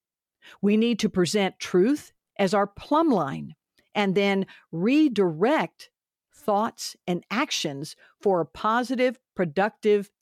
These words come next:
outcome. Redirecting our minds off of self in order to live with more joy. And in order to accomplish this,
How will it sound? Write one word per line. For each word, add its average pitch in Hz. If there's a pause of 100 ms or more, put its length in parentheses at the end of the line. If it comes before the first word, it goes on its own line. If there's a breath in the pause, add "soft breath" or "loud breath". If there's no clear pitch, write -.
outcome. 175 (960 soft breath)
Redirecting 240
our 190
minds 175 (160)
off 214
of 165
self - (760)
in 208
order 214
to 202
live 202 (100)
with 165
more 180 (240)
joy. 160 (1200 soft breath)
And 185
in 175
order 190
to 180
accomplish 170
this, 349